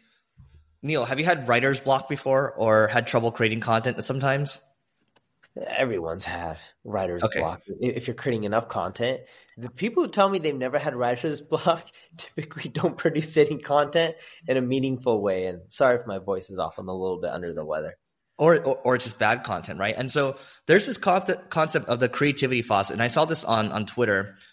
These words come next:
Speaker 1: or X. And you know what's interesting? There's a book that I read before called Storyworthy, and it talks about this concept of crashing and burning. And what that means is in the morning, let's say you wake up, you just write for five, ten, fifteen minutes or so, and you don't stop. The pen doesn't stop.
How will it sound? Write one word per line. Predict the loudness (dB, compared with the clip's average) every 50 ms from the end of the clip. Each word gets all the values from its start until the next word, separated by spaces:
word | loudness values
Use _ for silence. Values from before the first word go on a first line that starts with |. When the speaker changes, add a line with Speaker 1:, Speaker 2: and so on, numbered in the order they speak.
| _ _
Speaker 1:
or | -2 -2 2
X. | 2 2 0 0 -2 -6 -8 -8 -10 -16 -20 -20 _ _ _
And | 0 2 4 4 4 2 2 0 -2 -4 -8 -12 _ _ _ _ _ _ _
you | 2 4
know | 4 4
what's | 4 4
interesting? | 0 0 0 -2 -2 -2 -2 -4 -4 -8 -12 -12 -2
There's | 2 2 4 4 4
a | 4 2
book | 2 2 2 2 2 2 2 2
that | 2 4
I | 4
read | 4 4 2 2
before | 0 -2 -2 0 0 0
called | 2 2 0 0 0
Storyworthy, | 0 0 2 4 6 6 4 4 4 2 2 2 0 -4 -4 -4
and | -2 -4 -4
it | -4 -2
talks | 0 2 2 2 0
about | -2 -2 -2 -2
this | -4 -6
concept | -6 -4 -4 -4 -2 -2 -4 -4 -4 -2
of | -4 -4 -4 -4
crashing | -4 0 0 0 0 0 -2 -4 -6
and | -6 -6 -4
burning. | -4 -4 -2 -4 -6 -10 -12 -10
And | -6 -2 0
what | 0 2 2
that | 0 0
means | 0 0 -2 -2 -2 -2
is | 0 0 0 0 -2 -6 -10 -16 -20 -20 _ _ _ _
in | -2 0
the | 2
morning, | 4 6 6 6 4 4 4
let's | 2 2 2
say | 2 0
you | 2 2 2
wake | 2 2 0 2 0
up, | 0 0 0 -4 -10 -20 -20 _ _
you | -4 -2
just | 0 0 0 2
write | 2 2 2 2 2
for | -2 -4
five, | -4 0 0 2 2 2 2 0
ten, | -2 -4 -4 -4 -4
fifteen | -4 -6 -6 -6 -6 -6 -4
minutes | -4 -4 -4 -6 -6
or |
so, | -6 -6 -4 -4 -2
and | -2
you | -2 2
don't | 2 2 2 2
stop. | 0 0 0 0 0 -4
The | -4
pen | -2 -2 0 0
doesn't | 0 -2 -2 -4 -6
stop. | -4 -4 -6 -6